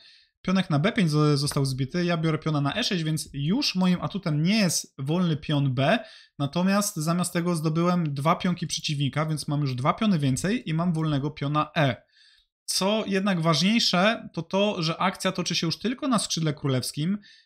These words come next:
więc, y, to nie wygląda na zasadzie, że ja idę pionkiem po hetmana, a on tutaj liczy gdzieś na,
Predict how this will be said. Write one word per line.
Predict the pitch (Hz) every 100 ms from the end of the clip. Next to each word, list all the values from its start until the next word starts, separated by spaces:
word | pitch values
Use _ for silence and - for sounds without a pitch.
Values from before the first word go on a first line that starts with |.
| _
więc, | 143 170 165 170 - -
y, | 160 160 165 160 - 180
to | 175
nie | 180
wygląda | 170 180 214 208
na | 175
zasadzie, | 165 175 165 147
że | 147
ja | 170
idę | - 170 165
pionkiem | 180 180 160 147
po | 147
hetmana, | 139 - 147 143 127 -
a | 131 -
on | 160 180 190 156
tutaj | 151 143 143
liczy | 160 151
gdzieś | 143 143 151
na, | 143 143